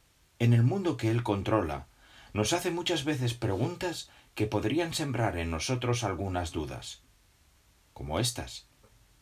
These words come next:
¿Es verdad que Dios no aprueba el matrimonio entre personas del mismo sexo?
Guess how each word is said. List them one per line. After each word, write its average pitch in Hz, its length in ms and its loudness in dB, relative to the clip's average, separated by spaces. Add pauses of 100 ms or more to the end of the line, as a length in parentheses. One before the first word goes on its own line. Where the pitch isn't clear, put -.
(1200)
¿Es 87 140 -2
verdad 120 340 4
que 120 120 0
Dios 98 340 4
no 101 280 6
aprueba 101 460 2
el 104 60 2
matrimonio 87 640 -2
entre 80 220 -4
personas 87 600 -2
del 76 180 -6
mismo 87 420 -4
sexo? - 540 -6